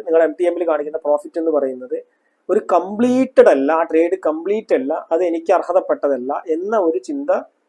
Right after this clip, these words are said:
വെക്കുന്നതിലൂടെയും നിങ്ങൾക്ക് ഇതിൽ ഗണ്യമായ പ്രോഗ്രസ് കൊണ്ടുവരാൻ പറ്റും.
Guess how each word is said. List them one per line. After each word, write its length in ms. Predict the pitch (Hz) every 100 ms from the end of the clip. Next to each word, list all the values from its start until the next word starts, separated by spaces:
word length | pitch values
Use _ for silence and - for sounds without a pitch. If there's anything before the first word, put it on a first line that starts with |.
| _ 156
വെക്കുന്നതിലൂടെയും 800 | 147 214 190 160 139 123 135 175 _ _ _ -
നിങ്ങൾക്ക് 260 | 147 151 151
ഇതിൽ 140 | 135 165 - 160 147
ഗണ്യമായ 540 | 160 180 196 156 143 175 151
പ്രോഗ്രസ് 340 | 135 143 143 135
കൊണ്ടുവരാൻ 300 | 127 120 117
പറ്റും. 200 | 113